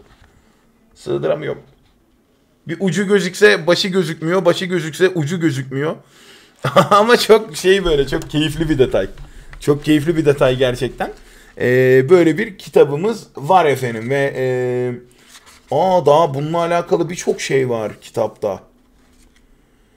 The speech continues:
Birçok detay var böyle, e, tepeden görebildiğimiz, şey yapabildiğimiz.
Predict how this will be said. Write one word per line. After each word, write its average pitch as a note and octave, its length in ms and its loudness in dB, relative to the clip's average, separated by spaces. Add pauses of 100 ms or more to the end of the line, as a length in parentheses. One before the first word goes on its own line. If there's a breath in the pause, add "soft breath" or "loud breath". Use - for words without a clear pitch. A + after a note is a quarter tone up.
(320)
Birçok G3 480 2
detay D3 400 4
var B2 200 2
böyle, A#2+ 320 2
e, A2+ 680 -4
tepeden C3 480 -2
görebildiğimiz, A#2+ 720 -2
şey A#2+ 160 -2
yapabildiğimiz. A#2+ 920 -4